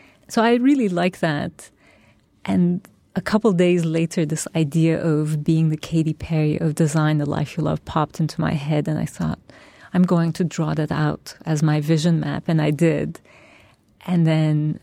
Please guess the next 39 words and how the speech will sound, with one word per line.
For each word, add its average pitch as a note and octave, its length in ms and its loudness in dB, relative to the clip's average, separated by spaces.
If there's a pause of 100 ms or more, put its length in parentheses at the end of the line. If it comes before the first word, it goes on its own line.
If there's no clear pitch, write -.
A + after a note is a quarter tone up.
I E3 120 2
drew E3 260 2
it E3 140 0 (720)
up F#3+ 120 2 (140)
big E3+ 480 0
on D#3+ 500 0
this - 380 -6 (100)
easel E3 240 2
pad, D#3 540 -6 (600)
and F#3 120 2
then E3 140 4
I D#3+ 100 2
showed E3+ 340 2
it D#3+ 180 -2
to F3 120 -2
Bibi, D#3 260 2
and D3 120 -2
I C#3+ 80 -2
said, D3 320 -4 (420)
"This - 240 -6
is D#3+ 100 2
what D#3 160 0
I D3+ 120 0
want D3+ 320 -2
to E3+ 100 -4
do. D#3 200 0
I D3+ 120 0
want D3 280 -2
to - 120 -10
be D#3 220 0
the E3 180 -10
Katy D3+ 320 -6
Perry D#3 240 -2
of D3+ 100 -2
Design D#3 360 -2
the D3+ 100 0
Life D#3 300 -4
You - 60 -4
Love." D3+ 420 -4